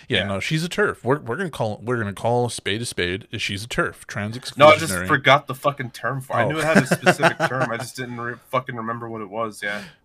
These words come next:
Speaker 1: Yeah, so she's, she's a terf, and everybody's called her out on it,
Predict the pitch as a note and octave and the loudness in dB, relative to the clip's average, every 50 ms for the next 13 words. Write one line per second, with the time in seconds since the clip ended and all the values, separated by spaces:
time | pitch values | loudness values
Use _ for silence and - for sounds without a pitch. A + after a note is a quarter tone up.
0 | _ _ D#3+ D3 C#3 C3 A#2+ G#2+ G#2 - - A#2+ G#2 G2+ G#2 A2+ - B2+ - D3 | _ _ 0 2 2 2 2 0 -4 -4 -4 -4 -4 -4 -6 -8 -8 -6 -2 -2
1 | D3+ D3+ C#3+ C3+ B2 - D#3+ D3+ G3+ G3+ - B2 A2+ B2+ C#3 - - - _ - | -2 -2 -2 -4 -4 -2 -4 -4 -4 -4 -4 -2 -2 -2 -4 -8 -16 -20 _ -10
2 | A2+ A2 A2 G2 G#2 A#2+ A#2+ B2 C3 B2+ - - - B2 B2+ C3 A#2+ G#2 G2 F2+ | -8 -6 -6 -4 -4 -2 0 0 0 -2 -2 -2 -4 -4 0 0 0 0 0 0
3 | F2+ F2+ F#2 G#2 G#2 | -2 -4 -4 -6 -8